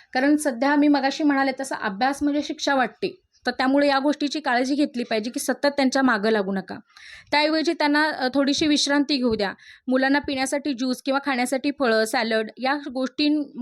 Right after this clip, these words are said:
अ, ज्या काही आहेत त्या मुलांना काय कर-, केल्या पाहिजेत, समजून सांगितल्या पाहिजेत. म्हणजे एकंदरच काय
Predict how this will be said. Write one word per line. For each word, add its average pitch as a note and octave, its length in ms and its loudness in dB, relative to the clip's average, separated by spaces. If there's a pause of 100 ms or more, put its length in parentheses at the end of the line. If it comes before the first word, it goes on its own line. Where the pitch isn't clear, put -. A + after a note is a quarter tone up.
अ, A3 280 -2 (100)
ज्या B3 120 -4
काही C4+ 180 0
आहेत G#3+ 220 0 (340)
त्या C#4 100 -2
मुलांना C4 300 0
काय B3+ 160 -4
कर-, B3+ 220 -8 (120)
केल्या A#3+ 200 0
पाहिजेत, A#3+ 260 -2
समजून C#4+ 440 2
सांगितल्या A3+ 480 0
पाहिजेत. G3+ 300 0 (580)
म्हणजे C4 180 4
एकंदरच D#4+ 640 2
काय A3 260 -4